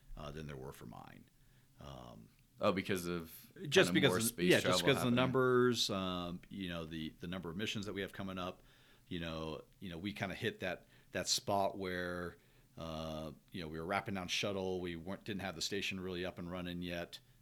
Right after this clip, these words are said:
Speaker 1: uh, and so it's all demand, you know, supply and demand kinda thing. Uh, so you guys are gonna be really, really well situated, um, and it's,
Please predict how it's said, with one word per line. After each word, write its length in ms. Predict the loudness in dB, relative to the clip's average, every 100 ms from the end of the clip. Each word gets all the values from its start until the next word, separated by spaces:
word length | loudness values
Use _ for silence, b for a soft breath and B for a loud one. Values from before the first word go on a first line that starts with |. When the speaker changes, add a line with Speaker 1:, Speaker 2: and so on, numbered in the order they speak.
| -14
Speaker 1:
uh, 400 | -8 -6 -6 -6 -6
and 120 | -4
so 100 | -2
it's 120 | 0
all 160 | 2 2
demand, 460 | 2 0 0 -2
you 140 | -4 -6
know, 40 |
supply 360 | -6 -6 -4 -4
and 100 | -4
demand 320 | -6 -6 -6
kinda 240 | -10 -14
thing. 260 | -14 -16 -18 -20 b b
Uh, 100 | -6
so 160 | -2
you 100 | 0
guys 200 | 4 4
are 40 | 2
gonna 120 | -4
be 100 | -6
really, 380 | -8 -6 -4 -4
really 280 | -8 -8 -10
well 160 | -8
situated, 640 | -8 -10 -12 -14 -14 -16 -18 b b b b b
um, 380 | -10 -8 -10 -12 -18 _ b b -4
and 480 | 0 2 2 0 -4 -12 _
it's, 460 | 2 6 6 4